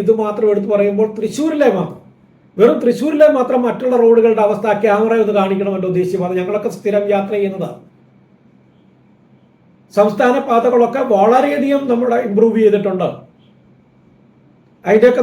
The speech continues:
നിലവാരം വർദ്ധിച്ചിട്ടുണ്ട്. ഇത് പൊട്ടിപ്പൊളിഞ്ഞു പോകുന്ന റോഡുകളല്ല. അതൊന്നും കാണാതെ ചാമവളപ്പിൽ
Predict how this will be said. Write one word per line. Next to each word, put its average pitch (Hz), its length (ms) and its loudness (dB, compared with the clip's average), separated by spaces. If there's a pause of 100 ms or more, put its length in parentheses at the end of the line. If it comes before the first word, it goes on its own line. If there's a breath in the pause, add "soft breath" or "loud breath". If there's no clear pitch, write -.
നിലവാരം 247 440 2
വർദ്ധിച്ചിട്ടുണ്ട്. 208 640 -2 (140)
ഇത് 196 180 2
പൊട്ടിപ്പൊളിഞ്ഞു 240 560 0
പോകുന്ന 233 260 2
റോഡുകളല്ല. 220 540 4 (2500)
അതൊന്നും 294 420 4
കാണാതെ 214 440 2 (760)
ചാമവളപ്പിൽ 233 760 0